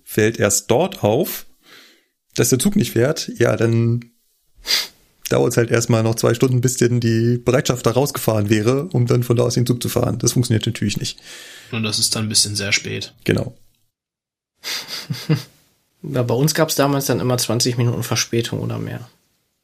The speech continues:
Speaker 1: Ja klar, wenn, wenn ein Lokführer nicht kommt, dann führt es zwangsläufig dazu, dass immer Halligalli ist. E-,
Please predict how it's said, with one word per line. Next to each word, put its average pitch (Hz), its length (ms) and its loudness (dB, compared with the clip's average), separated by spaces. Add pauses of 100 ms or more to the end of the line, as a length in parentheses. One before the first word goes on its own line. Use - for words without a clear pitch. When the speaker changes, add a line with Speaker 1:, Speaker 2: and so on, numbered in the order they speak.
(520)
Speaker 1:
Ja 123 160 2
klar, 143 240 0
wenn, 127 300 0
wenn 127 680 0
ein 135 420 0
Lokführer 123 420 0
nicht 127 180 2
kommt, 156 560 0
dann 117 120 4
führt 147 220 0
es - 380 -2 (260)
zwangsläufig 139 920 0
dazu, 143 580 2
dass - 360 0
immer 123 280 0
Halligalli 110 400 2
ist. - 440 -6 (440)
E-, 110 160 0